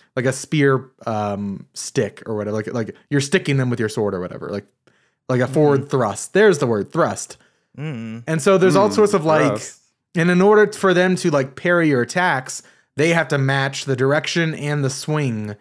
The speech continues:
Speaker 1: um, that you are using. And so it's like this, they get into, like, these really heated, like, sword battles, and, like,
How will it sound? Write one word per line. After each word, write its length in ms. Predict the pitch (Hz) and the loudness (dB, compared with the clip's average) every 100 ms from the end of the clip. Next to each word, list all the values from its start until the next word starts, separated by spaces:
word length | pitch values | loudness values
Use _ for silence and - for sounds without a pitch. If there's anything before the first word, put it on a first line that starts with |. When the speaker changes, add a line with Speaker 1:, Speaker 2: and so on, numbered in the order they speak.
| _ _ _ _ | _ _ _ _
Speaker 1:
um, 540 | 127 117 113 110 110 110 | -6 -4 -2 -4 -6 -4
that 240 | 123 113 | -4 -2
you 120 | 135 160 | 0 2
are 80 | 120 | 2
using. 420 | 104 101 104 104 | -2 -6 -8 -8
And 100 | 107 | -6
so 180 | - 147 | -2 0
it's 140 | 147 | 2
like 160 | 165 139 | 0 0
this, 400 | 165 147 - - _ _ _ _ _ 131 | 0 0 -4 -12 _ _ _ _ _ -2
they 160 | 156 | -2
get 200 | 151 190 | 2 2
into, 160 | 196 190 | 4 2
like, 140 | 170 | 2
these 220 | 170 147 | 0 0
really 260 | 131 156 160 | 0 2 0
heated, 320 | 143 156 151 | 0 -2 0
like, 140 | 131 113 | -2 -4
sword 340 | - 165 165 | -2 0 2
battles, 600 | 143 139 139 139 139 135 | 0 0 0 2 2 2
and, 160 | 127 120 | -2 -2
like, 260 | 113 113 | -2 -4